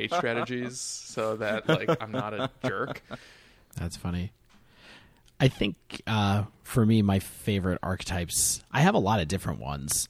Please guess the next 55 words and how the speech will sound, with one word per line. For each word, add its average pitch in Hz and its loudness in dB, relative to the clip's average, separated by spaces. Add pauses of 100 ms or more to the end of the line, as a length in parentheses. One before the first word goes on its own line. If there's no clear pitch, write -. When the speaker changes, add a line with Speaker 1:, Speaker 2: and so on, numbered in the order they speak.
Speaker 2:
I 131 2
think 214 0
I 185 4
kinda 147 4
like 110 4
stuff - 0
that's - -6
a 92 -4
little 82 -4
tricky, 67 -8 (420)
I 104 2
guess 98 4
is 92 2
what 95 2
I 82 2
would 82 0
say. 87 0
And 80 -2
so 98 2
part 120 4
of 117 4
that 110 4
is 101 2
me 104 2
liking 98 0
blue 87 -2
cards. - 0 (300)
Part 117 6
of 117 6
that's 107 2
me 104 2
liking 92 -2
creature 87 -4
combo 80 -4
decks 80 -2 (120)
here 87 -2
and 80 -2
there, 80 0
whether 80 -2
that's, 76 -4
like, 76 -8
a - -4
Splinter 147 4
Twin 123 2
kinda 113 2
thing 104 0
or 87 0
whether 87 0
that's 82 -4
other 98 -2
bad 85 -2
versions 87 -2
of 85 -2
Splinter 82 -2
Twin. 85 -4